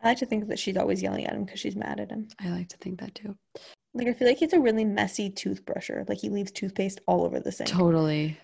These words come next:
Speaker 1: And, like, doesn't ever close the tube. And he uses her toothpaste even though he has her own.
Speaker 2: It has a different cadence than her other, when she screams Mulder at other moments. It, it's
Speaker 1: Yeah,
Speaker 2: the, it's the,
Speaker 1: for sure.
Speaker 2: it's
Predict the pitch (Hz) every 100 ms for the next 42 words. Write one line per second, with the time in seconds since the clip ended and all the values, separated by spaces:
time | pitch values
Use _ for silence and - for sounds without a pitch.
0 | - 220 190 202 214 214 208 - 202 -
1 | - 202 214 214 214 214 190 196 185 -
2 | 185 180 180 180 180 190 190 196 - -
3 | - - _ _ 392 605 - - - -
4 | _ 220 208 233 185 202 202 190 - 175
5 | 170 165 160 - 165 170 - 160 156 151
6 | - _ _ - 160 156 - 160 - 156
7 | 147 156 147 143 147 156 147 165 160 165
8 | 175 175 - - _ - 165 - 160 -
9 | 196 165 - 170 - - 160 160 - -
10 | 190 _ _ 180 165 -